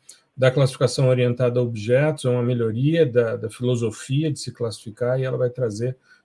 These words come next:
tanto interface gráfica como plataforma web.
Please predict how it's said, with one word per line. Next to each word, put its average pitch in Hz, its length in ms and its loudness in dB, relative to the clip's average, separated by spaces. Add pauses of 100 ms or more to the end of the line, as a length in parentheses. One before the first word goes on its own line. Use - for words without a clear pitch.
tanto 139 260 2
interface 135 540 0
gráfica 120 480 0
como 123 340 -2
plataforma 127 640 -2
web. 113 460 0